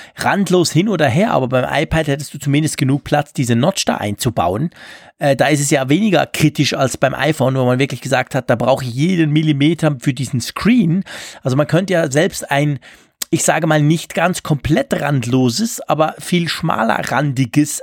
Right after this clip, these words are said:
iPad bauen und oben dann diese Face I D reinklatschen, ohne dass du wegen dem groß, ähm,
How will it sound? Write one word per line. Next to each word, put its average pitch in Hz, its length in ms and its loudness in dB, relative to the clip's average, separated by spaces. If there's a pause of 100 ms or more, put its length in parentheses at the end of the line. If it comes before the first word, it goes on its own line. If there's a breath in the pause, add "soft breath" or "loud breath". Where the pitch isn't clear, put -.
iPad 139 540 -4
bauen 135 320 0
und 151 160 -4
oben 170 280 0
dann 139 220 0
diese 127 200 -4
Face - 280 -4
I 139 160 -2
D 120 140 0
reinklatschen, 117 680 -4 (600 loud breath)
ohne 175 280 2 (140)
dass 180 180 0
du 151 120 -6
wegen 143 180 0
dem 160 180 2
groß, 147 320 -4
ähm, 139 280 -2